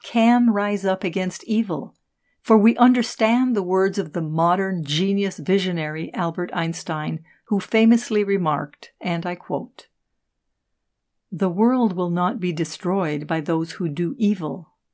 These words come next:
but by those who watch them without doing anything." End of quote. We cannot let evil triumph.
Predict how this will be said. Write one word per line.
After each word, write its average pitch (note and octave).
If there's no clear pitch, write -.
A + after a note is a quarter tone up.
but F3+
by F#3
those A3+
who A3
watch F#3+
them E3+
without F3+
doing F3
anything." D3+
End D#3+
of D#3+
quote. -
We A3
cannot A#3+
let A3
evil D#3+
triumph. -